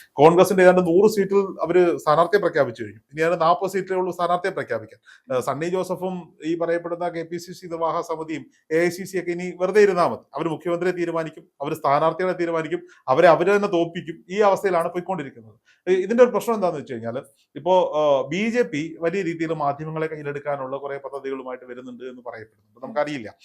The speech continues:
ഒരുപക്ഷെ അതുകൊണ്ട് തന്നെ ബി ജെ പിയെ വലുതായിട്ട് ചൊറിയാൻ ഇപ്പോൾ ഉള്ള സാഹചര്യമില്ല. ഇപ്പുറത്ത് സി പി എമ്മിന്റെ നേതാക്കന്മാരെയൊക്കെ കയറി വലുതായിട്ട് ഈ ഇലക്ഷനുമായി ബന്ധപ്പെട്ട്, ഏഹ്, ഉപദ്രവിക്കാൻ ചെന്ന് കഴിഞ്ഞാൽ എന്തെങ്കിലുമൊക്കെ പണി കിട്ടുമെന്ന് അവർക്ക് നൂറ് ശതമാനം ഉറപ്പുണ്ട്. അപ്പൊ ഈ കോൺഗ്രസ് എന്ന് പറയുന്നത് എപ്പോഴും ഇങ്ങനെ ചരിഞ്ഞു നിൽക്കുന്ന മാവാണ്,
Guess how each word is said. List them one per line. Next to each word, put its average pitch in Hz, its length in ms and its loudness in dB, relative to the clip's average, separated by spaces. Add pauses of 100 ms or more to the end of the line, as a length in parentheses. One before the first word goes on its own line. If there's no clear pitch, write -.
(200)
ഒരുപക്ഷെ 180 300 0
അതുകൊണ്ട് 190 460 -2
തന്നെ 170 120 -2
ബി 175 240 -8
ജെ 185 60 -2
പിയെ 180 180 -2
വലുതായിട്ട് 156 600 -4
ചൊറിയാൻ 151 260 -6
ഇപ്പോൾ 139 240 -8
ഉള്ള 139 100 -10
സാഹചര്യമില്ല. 160 640 -2 (320)
ഇപ്പുറത്ത് 208 420 2
സി 214 220 -6
പി 226 180 -4
എമ്മിന്റെ 226 240 -2
നേതാക്കന്മാരെയൊക്കെ 185 680 -2
കയറി 165 240 -6
വലുതായിട്ട് 160 420 -2
ഈ 160 40 -6
ഇലക്ഷനുമായി 180 500 -8
ബന്ധപ്പെട്ട്, 151 460 -14 (400)
ഏഹ്, 135 120 0
ഉപദ്രവിക്കാൻ 151 540 -6
ചെന്ന് 139 200 -10
കഴിഞ്ഞാൽ 131 300 -8 (160)
എന്തെങ്കിലുമൊക്കെ 156 500 -8
പണി 139 220 -6
കിട്ടുമെന്ന് 135 360 -8
അവർക്ക് 143 600 -10
നൂറ് 143 100 -10
ശതമാനം 127 260 -10
ഉറപ്പുണ്ട്. 104 320 -16
അപ്പൊ - 380 -6
ഈ 202 100 0
കോൺഗ്രസ് 220 480 4
എന്ന് 240 120 -2
പറയുന്നത് 202 280 -2
എപ്പോഴും 185 220 -8
ഇങ്ങനെ 190 180 -10
ചരിഞ്ഞു 185 260 -2
നിൽക്കുന്ന 170 260 -6
മാവാണ്, 107 380 -6